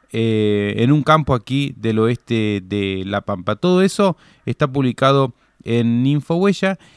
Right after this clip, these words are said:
Y una mala noticia que tenemos con respecto a los animales, Lucy, es que... Eh, un grupo de científicos del conicet y también de la Universidad Nacional de La Pampa, que estaban,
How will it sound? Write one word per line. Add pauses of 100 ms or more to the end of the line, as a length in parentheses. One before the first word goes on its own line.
(160)
Y
una
mala
noticia
que
tenemos
con
respecto
a
los
animales,
Lucy,
es
que... (500)
Eh,
un
grupo
de
científicos
del
conicet
y
también
de
la
Universidad
Nacional
de
La
Pampa, (320)
que
estaban,